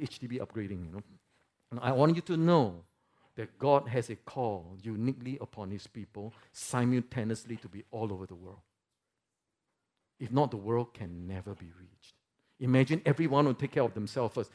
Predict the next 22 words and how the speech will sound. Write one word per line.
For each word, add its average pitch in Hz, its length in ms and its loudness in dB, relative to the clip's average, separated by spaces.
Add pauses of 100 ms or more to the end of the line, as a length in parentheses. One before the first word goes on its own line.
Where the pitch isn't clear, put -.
(160)
In 143 120 8
the 123 100 8
first 170 220 4
place, 160 160 2
Jerusalem 139 600 0 (200)
would 135 240 2
just 170 200 8
hold 175 320 10
the 120 80 2
gospel 127 420 0
there. 113 300 4 (1600)
Because - 240 2
it 233 80 2
will 233 80 10
never 240 220 12
arrive 180 340 12
at 151 80 8
a 139 40 6
place 180 340 6
where 139 100 4 (160)
Jerusalem, 156 640 4
oh, 135 400 4